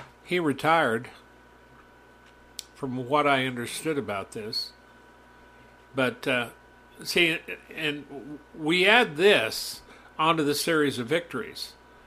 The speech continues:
And the A C L J has been involved in a lot of litigation against the Biden administration and others. And we have seen a lot of victories.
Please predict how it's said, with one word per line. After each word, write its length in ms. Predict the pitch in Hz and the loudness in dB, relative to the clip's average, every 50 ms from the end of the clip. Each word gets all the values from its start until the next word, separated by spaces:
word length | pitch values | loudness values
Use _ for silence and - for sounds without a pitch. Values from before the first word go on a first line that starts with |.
| - - - - - - - - - - | -20 -20 -20 -20 -20 -20 -20 -20 -20 -16
And 600 | - - 151 143 139 139 139 135 131 131 127 123 120 - - - - - - - - 160 135 131 - - - - - - - - - - - - | -8 -4 -2 0 2 2 2 0 -2 -4 -6 -10 -12 -16 -18 -20 -20 -20 -20 -20 -18 -16 -16 -16 -18 -20 -20 -20 -20 -20 -20 -20 -20 -20 -20 -12
the 200 | - 151 151 151 | -4 -2 0 4
A 180 | 165 190 214 202 | 8 8 8 8
C 280 | 202 - - 202 180 175 | 8 4 2 4 4 6
L 200 | 170 160 156 139 | 6 4 2 2
J 580 | 117 139 156 160 175 170 139 127 127 123 117 | 0 0 2 2 2 2 2 0 -2 -4 -6
has 420 | 120 - - 143 143 139 143 131 120 | -6 -8 -6 -4 -2 -2 -2 -4 -4
been 460 | 117 135 139 135 127 127 123 120 113 - - - - - - - - - - - - - - - - - | 0 0 2 2 0 -2 -8 -12 -14 -18 -20 -20 -20 -20 -20 -20 -20 -20 -20 -20 -20 -20 -20 -20 -8 -4
involved 760 | 170 156 147 135 131 123 147 151 165 175 175 170 151 139 | 0 0 0 0 2 4 6 8 8 8 6 6 2 0
in 140 | 156 147 135 | 0 0 0
a 60 | 135 | 0
lot 760 | 131 135 135 139 147 151 160 175 196 208 208 190 175 - - | 0 0 0 0 2 6 8 10 10 10 10 8 6 4 0
of 220 | - 143 131 113 127 | -2 -2 -2 0 2
litigation 920 | 127 139 139 139 123 117 113 131 127 123 127 135 131 - - 135 117 104 | 4 4 4 4 4 0 0 0 2 2 2 2 2 0 -2 -4 -4 -6
against 360 | 123 123 123 131 127 120 - - | -8 -6 -4 -4 -4 -4 -6 -8
the 80 | - | -8
Biden 360 | 107 113 131 135 135 131 123 | -4 -2 -2 0 -2 -2 -4
administration 960 | 120 110 107 113 113 110 107 - - - 131 113 104 104 - - - 113 107 101 107 - - - - - - - - - - - | -6 -8 -8 -8 -8 -8 -10 -10 -10 -8 -6 -6 -6 -6 -8 -10 -12 -12 -14 -16 -18 -20 -20 -20 -20 -20 -20 -20 -20 -20 -16 -8
and 240 | 143 127 123 120 117 | -6 -4 -4 -2 0
others. 640 | 135 139 147 143 135 110 104 107 - - - - - - - - - - - - - - - - - | 0 2 2 2 0 -2 -4 -8 -10 -12 -12 -12 -14 -18 -20 -20 -20 -20 -20 -20 -20 -20 -20 -18 -8
And 480 | - 139 131 127 127 123 117 120 117 - | -4 -2 -2 -2 -2 -4 -6 -10 -14 -14
we 440 | - 143 139 131 127 151 180 202 156 | -10 -8 -4 -2 0 2 2 0 0
have 280 | 131 170 156 139 143 | 0 -2 -4 -4 -4
seen 340 | - - - 160 151 151 143 | -8 -8 -6 -6 -6 -6 -4
a 80 | 135 127 | -4 -4
lot 340 | 127 131 131 135 135 135 135 | -2 0 2 2 2 2 0
of 100 | 127 107 | -2 -6
victories. 840 | 120 143 147 147 - - 113 107 98 101 107 - - - - - | -4 -6 -6 -6 -8 -12 -12 -12 -12 -14 -12 -12 -12 -12 -12 -14